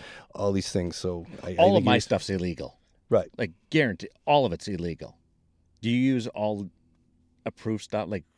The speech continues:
Speaker 2: would all your stuff be approved?
Speaker 1: I, yeah, I figured I probably should set a good example.
Speaker 2: Yeah.
Speaker 1: Like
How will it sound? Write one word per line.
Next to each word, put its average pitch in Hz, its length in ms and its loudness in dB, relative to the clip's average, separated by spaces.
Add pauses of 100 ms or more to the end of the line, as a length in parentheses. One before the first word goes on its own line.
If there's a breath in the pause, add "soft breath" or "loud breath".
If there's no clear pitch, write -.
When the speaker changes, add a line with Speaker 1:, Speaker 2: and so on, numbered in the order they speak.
(100)
Speaker 2:
would 101 140 -2
all 95 180 0
your 92 140 -4
stuff 98 240 -10 (140)
be 101 100 -4
approved? 98 400 -8 (380)
Speaker 1:
I, 101 300 6
yeah, 107 240 6
I 90 80 6
figured 104 560 2
I 107 60 0
probably 117 360 6
should 107 320 -2
set 104 260 0
a 98 40 -2
good 95 180 -2
example. 95 440 0
Speaker 2:
Yeah. 139 60 -2 (460 loud breath)
Speaker 1:
Like 104 220 0